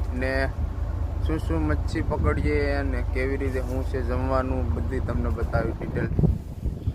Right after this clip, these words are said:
તો મિત્રો, સવાર સવારમાં પાંચ વાગ્યાનો આપણે લંગર ઉપાડ્યો છે, બરાબર? ને હવે જવાનું છે આપણે હોલ મુકાવવા.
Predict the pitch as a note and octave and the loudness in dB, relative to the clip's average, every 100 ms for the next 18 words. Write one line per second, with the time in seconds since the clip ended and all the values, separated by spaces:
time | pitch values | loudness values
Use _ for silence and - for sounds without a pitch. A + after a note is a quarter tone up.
0 | - - - - - - - - - F#3+ | -4 -6 -6 -6 -6 -6 -8 -4 2 4
1 | F#3+ F#3+ F3 E3 E3+ E3 D#3+ D#3+ E3 D#3 | 6 6 6 6 6 6 6 4 6 2
2 | - C#3+ D#3 D3+ D3+ D3+ D3 C#3+ C#3+ A#2 | 2 0 2 2 2 4 4 4 4 2
3 | A2 A#2 C3 D3 C#3 - C#3+ C3+ A2+ A2+ | 2 2 6 6 6 6 6 6 4 2
4 | G#2+ C3+ D3 D3+ C#3+ - - - A#2+ A#2+ | 2 4 4 4 0 -4 -8 -8 -6 -4
5 | B2 A#2+ A#2+ B2 B2+ B2+ B2 C3 B2+ - | -2 0 2 6 6 8 6 6 2 0
6 | B2+ B2 G#2+ A2+ D3 D3+ C#3+ D3 D3 D3 | 0 2 2 4 4 4 2 4 4 2